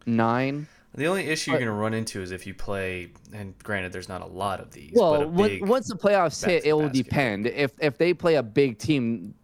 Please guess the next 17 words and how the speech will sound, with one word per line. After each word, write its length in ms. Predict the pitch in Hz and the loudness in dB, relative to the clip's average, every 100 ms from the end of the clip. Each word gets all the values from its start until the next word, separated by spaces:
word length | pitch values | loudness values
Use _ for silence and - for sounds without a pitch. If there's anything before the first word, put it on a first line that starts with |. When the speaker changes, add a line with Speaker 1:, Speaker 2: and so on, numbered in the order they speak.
| _ | _
Speaker 1:
like 260 | 123 113 104 | 2 4 4
L 240 | 117 110 120 | 2 4 4
A, 240 | 113 98 | 4 4
maybe 280 | 101 117 117 | 2 2 2
DeAndre 340 | 117 113 107 | 2 2 0
Jordan 340 | 92 104 101 92 | 0 2 2 0
plays, 540 | 80 76 78 87 - - | -4 -6 -6 -10 -12 0
right? 340 | 95 87 87 _ _ _ _ _ - | 2 4 0 _ _ _ _ _ 0
Like, 420 | 151 131 - 147 135 | 0 0 -4 -14 0
that, 260 | 180 170 147 135 135 | 6 6 6 2 4
that 220 | 160 151 | 4 4
will 140 | 160 | 2
be 500 | 135 131 120 107 104 - _ - - - - _ - | 4 4 6 4 2 0 _ -20 -18 -16 -18 _ -2
going. 440 | - 185 190 139 135 | 6 6 6 -2 -8
So 240 | - 151 | 4 4
the 140 | 139 143 | 4 0
p-, 400 | - _ - | -6 _ 0